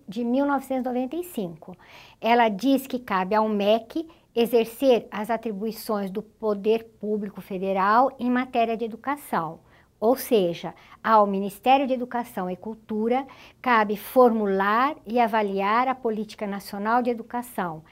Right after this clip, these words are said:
zelar pela qualidade do ensino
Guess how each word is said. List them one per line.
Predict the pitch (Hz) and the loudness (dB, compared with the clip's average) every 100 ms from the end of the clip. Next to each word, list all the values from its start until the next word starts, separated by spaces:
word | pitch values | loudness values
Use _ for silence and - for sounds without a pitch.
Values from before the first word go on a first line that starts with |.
| - - _ 185 | -20 -20 _ -4
zelar | 208 208 214 208 | 0 2 2 0
pela | 208 202 | -4 -4
qualidade | - 196 196 190 190 180 | -4 -6 -4 -4 -4 -6
do | |
ensino | 180 180 - 220 240 269 320 | -10 -12 -10 -4 0 0 -2